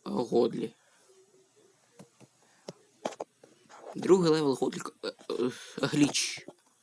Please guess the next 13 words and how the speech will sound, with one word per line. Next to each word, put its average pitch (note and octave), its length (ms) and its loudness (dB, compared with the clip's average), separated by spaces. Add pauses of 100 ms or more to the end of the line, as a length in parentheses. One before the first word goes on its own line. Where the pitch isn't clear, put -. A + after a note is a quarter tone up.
(800)
Гліч. C3 960 -2
Блін, D3 300 4
а G#3 80 0
братуха, F3+ 400 0
у D#3+ 80 4
нас D#3+ 180 2
гліч. C#3 520 -2 (640)
А C3+ 100 -4
гліч. F3+ 1000 -4 (3000)
Ага, C#3 460 4
в A#2+ 80 -4
мене C#3 220 2
максимум. B2 680 0